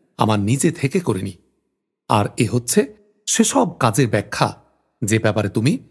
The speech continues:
আমার সাথে থেকে ধৈর্য ধারণ করতে পারছিলে না। হে নাবী, এরা তোমাকে জুলকার নাইন সম্পর্কে জিজ্ঞেস করবে। তুমি বলো, "হ্যাঁ, আমি আল্লাহর কিতাবে যা আছে, তা থেকে সে বিবরণ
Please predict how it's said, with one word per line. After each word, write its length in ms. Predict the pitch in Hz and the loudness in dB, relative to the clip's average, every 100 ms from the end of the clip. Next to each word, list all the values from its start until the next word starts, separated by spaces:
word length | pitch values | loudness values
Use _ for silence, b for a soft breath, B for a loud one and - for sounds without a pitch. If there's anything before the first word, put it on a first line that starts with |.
| b b | b b
আমার 360 | - 110 156 156 | 0 2 2 2
সাথে 340 | - 110 - | 0 -4 -4
থেকে 360 | 101 101 - - _ _ - | -6 -2 -4 -4 _ _ -8
ধৈর্য 320 | 95 107 110 104 | -4 -2 -2 -2
ধারণ 320 | 104 131 165 | -2 -2 -2
করতে 240 | 135 - | -4 -4
পারছিলে 400 | 107 98 - - | -4 -4 -6 -8
না। 180 | 101 90 _ _ _ _ _ _ _ _ _ _ _ _ _ _ - | -8 -12 _ _ _ _ _ _ _ _ _ _ _ _ _ _ -2
হে 80 | 120 | 2
নাবী, 320 | 113 104 139 104 - _ _ _ _ _ _ _ - | 2 2 0 -2 -10 _ _ _ _ _ _ _ 2
এরা 140 | 202 | 4
তোমাকে 360 | - - 240 180 | 4 2 2 4
জুলকার 420 | 165 165 180 160 | 4 4 2 4
নাইন 280 | 127 147 160 | 4 2 2
সম্পর্কে 440 | - 151 165 131 | 0 -2 0 -2
জিজ্ঞেস 360 | 113 107 165 - | -2 0 -2 -2
করবে। 360 | 104 98 95 - _ _ _ _ - | -4 -4 -6 -10 _ _ _ _ -6
তুমি 140 | 104 | -4
বলো, 480 | 101 107 131 - - _ _ | 0 2 2 -2 -14 _ _
"হ্যাঁ, 280 | - 156 - _ _ _ _ _ - | 0 0 -2 _ _ _ _ _ 2
আমি 240 | 127 190 - | 4 4 2
আল্লাহর 380 | 127 131 208 262 | 2 4 4 2
কিতাবে 340 | 185 175 143 | 0 2 2
যা 220 | 117 113 | 2 2
আছে, 380 | 101 - - - - _ _ - | 2 0 -2 -2 -4 _ _ 0
তা 160 | 104 | 0
থেকে 260 | - 117 107 | 0 -2 -2
সে 160 | - | -2
বিবরণ 400 | 98 104 139 233 | -2 0 0 0